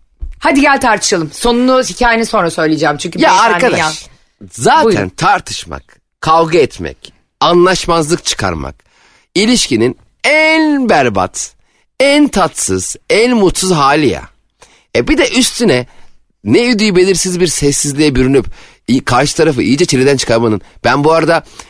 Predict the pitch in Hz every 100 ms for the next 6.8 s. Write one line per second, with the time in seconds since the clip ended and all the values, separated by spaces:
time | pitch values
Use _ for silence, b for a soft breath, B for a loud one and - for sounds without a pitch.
0 | B - 123 120 180 170 - 139 151 139
1 | 139 135 165 151 113 107 104 98 92 95
2 | 95 92 107 104 113 110 107 - 117 117
3 | 123 113 117 113 110 117 117 - 143 170
4 | 101 78 98 - 82 - b b b b
5 | 185 233 156 180 B B - 143 - 110
6 | 107 - 139 175 202 208 226 190